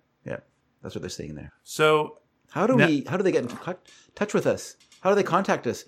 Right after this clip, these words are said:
Speaker 1: How do they write to us, Ian? Ian, let us know.
Speaker 2: Get into the
Speaker 1: Ian!
Speaker 2: uh, go to the metaverse,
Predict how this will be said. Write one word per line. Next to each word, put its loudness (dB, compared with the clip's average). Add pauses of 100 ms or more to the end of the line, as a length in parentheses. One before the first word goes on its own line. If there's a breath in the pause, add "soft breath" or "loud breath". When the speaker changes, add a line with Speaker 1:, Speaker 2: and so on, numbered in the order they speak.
(160 soft breath)
Speaker 1:
How 0
do 4
they 8
write 8
to 4
us, -2
Ian? 2 (380 loud breath)
Ian, 10
let 10
us 8
know. 8
Speaker 2:
Get 10
into 6
the 8
Speaker 1:
Ian! 6
Speaker 2:
uh, 10
go 10
to 8
the 6
metaverse, 8